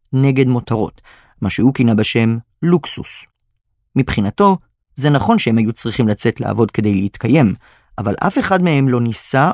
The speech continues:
או רצה להתעשר. מבחינתו היה משהו בזוי ברווח כספי. ומנגד היה ערך בסגפנות, בצניעות, באנשים שתורמים הרבה כסף לצדקה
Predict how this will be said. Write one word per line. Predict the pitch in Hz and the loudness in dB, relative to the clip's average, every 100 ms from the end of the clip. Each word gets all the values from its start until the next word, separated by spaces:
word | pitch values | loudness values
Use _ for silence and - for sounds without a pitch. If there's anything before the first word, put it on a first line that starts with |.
| - | 2
או | 139 | 2
רצה | 196 - - 101 - _ | 2 -2 -4 -4 -8 _
להתעשר. | 120 120 - 139 98 - - _ _ _ _ _ _ - - - | -4 -4 -2 -2 -2 -4 -10 _ _ _ _ _ _ -20 -10 -6
מבחינתו | 196 214 196 - 185 | 0 2 2 4 4
היה | 190 165 | 4 4
משהו | 156 - 165 165 | 2 2 0 2
בזוי | 170 151 180 120 98 - | 2 4 4 2 0 -6
ברווח | 113 135 120 104 - | -2 0 0 -2 -6
כספי. | - 104 - 113 - _ _ _ _ _ _ - | -6 -6 -4 -8 -10 _ _ _ _ _ _ -8
ומנגד | 110 104 156 143 131 123 - - | -2 0 2 2 0 -2 -10 -4
היה | 151 160 | 0 2
ערך | 170 156 127 - - _ _ _ _ _ _ _ - | 4 4 2 0 -12 _ _ _ _ _ _ _ -6
בסגפנות, | 139 - 104 - 104 120 196 _ _ _ _ 127 | -4 -2 -4 -4 -2 -2 -4 _ _ _ _ -4
בצניעות, | 135 - 110 104 147 - _ _ _ _ - | -4 -4 -6 -4 -6 -10 _ _ _ _ -2
באנשים | 95 107 147 135 | 0 2 2 2
שתורמים | 135 - 113 127 131 - - | 2 0 2 2 0 -4 -6
הרבה | 113 120 | -2 -2
כסף | - 131 139 - | 0 -2 -4 -4
לצדקה | 110 - 101 - 147 | -6 -6 -8 0 0